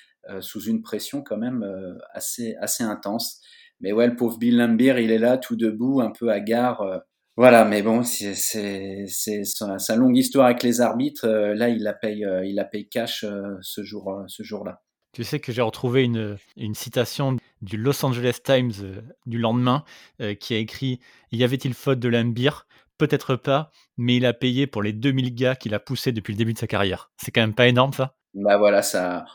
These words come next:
Speaker 1: ça, ça résume exactement ce qu'on vient de dire. C'est le gars, le gars à l'école qui est jamais dans les, dans les, le premier à faire les mauvais coups, mais, euh, voilà, comme il en a fait bien d'autres auparavant, bah, bing, euh, il,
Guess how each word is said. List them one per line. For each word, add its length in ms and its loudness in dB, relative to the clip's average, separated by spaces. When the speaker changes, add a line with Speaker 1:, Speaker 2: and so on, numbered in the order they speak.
Speaker 1:
ça, 460 -4
ça 360 -4
résume 360 4
exactement 580 4
ce 100 -2
qu'on 120 -4
vient 160 -2
de 100 -2
dire. 280 -6
C'est 160 -4
le 60 -6
gars, 400 10
le 160 4
gars 180 10
à 60 12
l'école 680 6
qui 100 2
est 40 6
jamais 360 6
dans 140 6
les, 460 4
dans 220 6
les, 240 6
le 120 4
premier 360 6
à 60 6
faire 200 0
les 120 2
mauvais 340 4
coups, 340 -4
mais, 280 2
euh, 320 0
voilà, 320 2
comme 200 2
il 120 2
en 80 2
a 120 2
fait 180 0
bien 200 -2
d'autres 280 -2
auparavant, 580 -2
bah, 320 -4
bing, 260 -6
euh, 140 -8
il, 140 -20